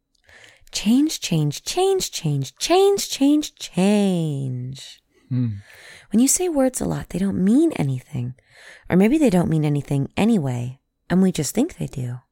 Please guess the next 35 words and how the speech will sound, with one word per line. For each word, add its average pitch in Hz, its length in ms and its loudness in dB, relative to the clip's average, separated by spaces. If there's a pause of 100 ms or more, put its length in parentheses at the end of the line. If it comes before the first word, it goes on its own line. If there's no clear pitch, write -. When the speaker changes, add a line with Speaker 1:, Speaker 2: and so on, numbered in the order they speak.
(440)
Speaker 2:
And 131 160 0
she 139 120 -2
needs 135 180 2
a 135 60 -2
change, 156 720 -2 (180)
and 135 120 0
so 139 140 -4
she 151 180 -4
changes 135 400 0
scenes. 135 680 -4 (100)
Speaker 1:
Mm-hmm. 220 760 4
She 160 140 -6
goes 202 160 2
to 156 120 2
a 139 40 2
club, 147 540 0 (400)
and 269 100 2
at 294 80 0
first 392 500 2
the 262 80 0
bouncer 196 280 0
doesn't 160 220 0
want 147 140 0
to 135 60 0
let 135 140 0
her 135 180 -4
in, 185 500 -2 (640)
but 247 240 2
she 247 120 -2
convinces 180 480 -2
him 170 220 -2
that - 300 -6
actually 170 600 -6
he 185 160 -4
does. 131 360 -8